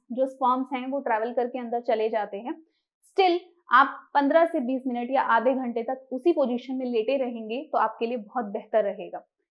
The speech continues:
Females को wash करना चाहिए या नहीं करना चाहिए after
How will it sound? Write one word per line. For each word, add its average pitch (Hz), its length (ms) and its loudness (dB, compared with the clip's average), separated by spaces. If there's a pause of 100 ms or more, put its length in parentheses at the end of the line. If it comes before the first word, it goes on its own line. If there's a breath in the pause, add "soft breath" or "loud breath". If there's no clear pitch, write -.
(340)
Females 392 380 6
को 403 180 2
wash 269 360 6
करना 294 300 2
चाहिए 285 300 0
या 294 120 -4
नहीं 269 300 -2
करना 262 280 -2
चाहिए 262 240 -2
after 247 260 -2